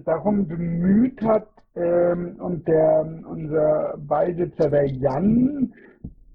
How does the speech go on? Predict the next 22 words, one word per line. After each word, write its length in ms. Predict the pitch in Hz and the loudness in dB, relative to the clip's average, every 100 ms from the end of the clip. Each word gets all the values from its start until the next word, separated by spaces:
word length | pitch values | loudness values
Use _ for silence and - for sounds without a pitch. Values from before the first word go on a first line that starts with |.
| - | -4
der 300 | 156 156 156 | 0 2 2
früher 320 | - 160 190 156 | -2 -2 0 0
auch 140 | 151 | -2
Koordination 760 | 170 156 147 143 139 185 190 | -2 -2 -2 -4 -4 -4 0
dafür 300 | 202 196 196 | 2 0 0
gemacht 640 | 180 180 175 165 175 - - | -6 -4 -4 -2 -4 -4 -2
hat. 160 | 180 - _ _ - - | -2 -2 _ _ -20 -10
Ich 160 | 143 135 | -8 0
will 140 | 175 | 2
jetzt 200 | 196 202 | 2 0
aber 180 | 196 160 | 0 -2
nicht 240 | 170 190 - | -4 -8 -6
irgendwelche 680 | 190 185 185 160 160 156 156 | -4 -2 -4 -2 -2 -2 -6
Gerüchte 460 | 147 202 - 220 | -2 -2 -4 -4
streuen, 720 | - - 143 170 196 226 220 - - _ | -6 -4 0 2 4 2 0 -8 -20 _
ähm, 880 | - 170 160 160 160 160 160 156 156 | -2 2 2 2 0 -2 -4 -8 -8
und, 400 | 156 160 151 139 170 | -2 0 0 -2 -2
äh, 100 | 160 | 0
liegt 380 | 156 165 156 | 2 0 2
dann 160 | 165 147 | 2 2
total 400 | 147 143 160 190 | -2 -2 0 0
falsch. 540 | - 196 208 175 - | 0 0 0 -4 -12